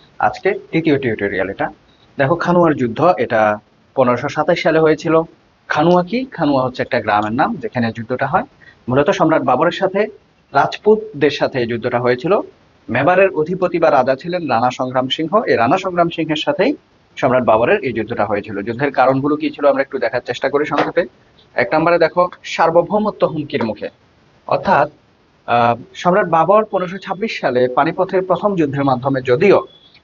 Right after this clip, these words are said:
দিল্লির একটা সীমিত অঞ্চল তার অধীনে নিয়ে আসতে পেরেছিলেন, কিন্তু মোটা দাগে বেশিরভাগ অঞ্চল বা রাজ্যগুলো ছিল স্বাধীন, যেগুলো সম্রাট বাবরের নিয়ন্ত্রণের বাইরে ছিল। এরপর আরেকটা কারণ দেখো, পানিপথে যুদ্ধে জয়লাভ।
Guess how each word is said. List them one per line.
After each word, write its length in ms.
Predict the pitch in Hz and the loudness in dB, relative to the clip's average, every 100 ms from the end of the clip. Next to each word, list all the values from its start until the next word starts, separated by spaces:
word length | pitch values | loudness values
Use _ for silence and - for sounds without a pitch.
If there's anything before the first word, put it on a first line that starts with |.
| - | -6
দিল্লির 380 | 156 196 208 - - - - - | -2 2 2 0 -6 -20 -20 -14
একটা 200 | 123 - | -12 -10
সীমিত 340 | - 226 233 | -4 0 2
অঞ্চল 500 | 226 139 135 185 185 | 2 2 2 0 2
তার 200 | 175 139 107 - _ _ _ _ | 2 2 2 -6 _ _ _ _
অধীনে 320 | - 127 196 175 | -6 -4 -2 0
নিয়ে 180 | 135 | 2
আসতে 220 | 110 104 110 | 0 -2 -4
পেরেছিলেন, 460 | 98 98 143 175 | -4 -4 -4 -4
কিন্তু 320 | 185 202 170 | -2 -2 0
মোটা 240 | 113 127 190 | 0 0 2
দাগে 220 | 180 120 | 2 0
বেশিরভাগ 360 | 110 147 143 131 | -6 -2 -2 0
অঞ্চল 300 | 123 120 135 | -2 -2 2
বা 100 | 131 | 4
রাজ্যগুলো 440 | 110 107 110 127 | 2 0 -8 -10
ছিল 180 | 127 175 269 - _ _ _ - | -4 -4 -4 -8 _ _ _ -18
স্বাধীন, 580 | - 110 110 120 107 | -2 -2 0 -2 -4
যেগুলো 280 | 98 107 123 | -4 -4 -6
সম্রাট 400 | 131 127 131 170 | -4 -2 0 -2
বাবরের 360 | 131 110 139 214 - _ _ _ | 0 0 2 -2 -4 _ _ _
নিয়ন্ত্রণের 520 | 156 196 202 196 165 143 | -4 0 0 2 2 4
বাইরে 280 | 123 113 | 2 0
ছিল। 240 | 107 - - - _ _ _ _ _ - | -4 -10 -14 -16 _ _ _ _ _ -4
এরপর 260 | 190 214 | 0 2
আরেকটা 360 | 185 170 180 214 | 4 2 0 -2
কারণ 260 | 214 208 | 0 0
দেখো, 260 | 190 190 214 214 | -4 -4 -6 -2
পানিপথে 540 | 175 185 190 185 196 | 0 0 0 0 2
যুদ্ধে 320 | 175 147 147 | 2 0 0
জয়লাভ। 340 | 165 131 107 | 2 2 2